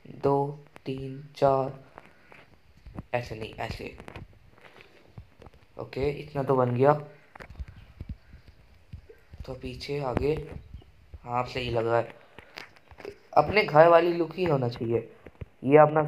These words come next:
छोटा सा swimming pool, इसको अभी मैं भरने वाला हूँ।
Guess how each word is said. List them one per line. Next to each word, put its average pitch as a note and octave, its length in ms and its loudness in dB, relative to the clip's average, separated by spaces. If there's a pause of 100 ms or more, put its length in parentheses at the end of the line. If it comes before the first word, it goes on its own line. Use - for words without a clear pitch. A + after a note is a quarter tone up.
छोटा D3+ 220 4
सा D#3+ 160 8
swimming D#3 420 -2
pool, F#3+ 180 8
इसको - 280 4
अभी D3 140 6
मैं D3 160 2
भरने C#3 280 0
वाला D3 340 6
हूँ। F3+ 200 -4